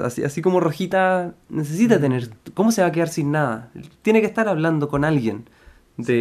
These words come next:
Speaker 2: Sí.
Speaker 1: estas cosas que él, de estos conocimientos que él tiene, de estas cosas que lo apasionan. Tiene esa frase tan bonita en un momento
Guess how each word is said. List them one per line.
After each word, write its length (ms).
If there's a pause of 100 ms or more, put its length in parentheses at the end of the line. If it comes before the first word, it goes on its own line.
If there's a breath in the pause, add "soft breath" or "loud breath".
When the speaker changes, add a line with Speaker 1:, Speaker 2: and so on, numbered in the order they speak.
(120)
Speaker 2:
Sí. 40
Speaker 1:
estas 200
cosas 280
que 160
él, 80
de 80
estos 160
conocimientos 600
que 100
él 80
tiene, 540 (340 soft breath)
de 60
estas 160
cosas 240
que 100
lo 100
apasionan. 540 (440 loud breath)
Tiene 160
esa 120
frase 240
tan 160
bonita 300
en 80
un 100
momento 520